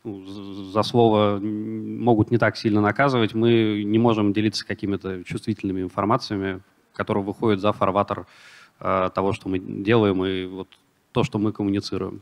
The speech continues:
Но это такая базовая история. Я думаю, что все публичные компании, особенно те, которые еще на американском рынке торгуются, хотя не суть важно, это все равно вот, м, все, что мы говорим, оно может влиять на то, что происходит на, м,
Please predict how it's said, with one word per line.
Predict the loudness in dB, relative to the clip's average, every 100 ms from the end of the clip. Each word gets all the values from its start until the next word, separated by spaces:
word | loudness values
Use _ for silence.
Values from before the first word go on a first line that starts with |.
| _
Но | -4
это | -2
такая | -2 0
базовая | 2 2 2 -2 -4
история. | 0 2 2 0 -4 -20 -14
Я | -2
думаю, | 4 6 6
что | 4 2 2
все | 0 2 2
публичные | 0 _ -2 2 4 4 2
компании, | 4 4 2 2
особенно | -2 -4 -4
те, | -2
которые | -2 -2 0 0
еще | -2 -4
на | -4 -6 -6 0
американском | 2 2 2 0 0 -4 -4 -16 -20 _ 0
рынке | 2 2 0
торгуются, | 0 2 2
хотя | 2 6
не | 6
суть | 6 2
важно, | 4 2 2
это | -4 -6
все | 0
равно | 4 4 4
вот, | 0 -10 _ -12
м, | -8 -8 -8 -10 -10 -12 -12 -12 _
все, | 0 0
что | 4 4
мы | 6
говорим, | 6 4 4
оно | 4 4 4
может | 2 0 0 -4
влиять | -2 0 0 -2
на | -2 -2 -6 -10 -18 _ _ _ _ _ _ _ _ _ _ _ _ _ _ _ _
то, | 0
что | 0
происходит | 0 -2 2 2 4
на, | 0
м, | 0 -2 -4 -4 -6 -10 -14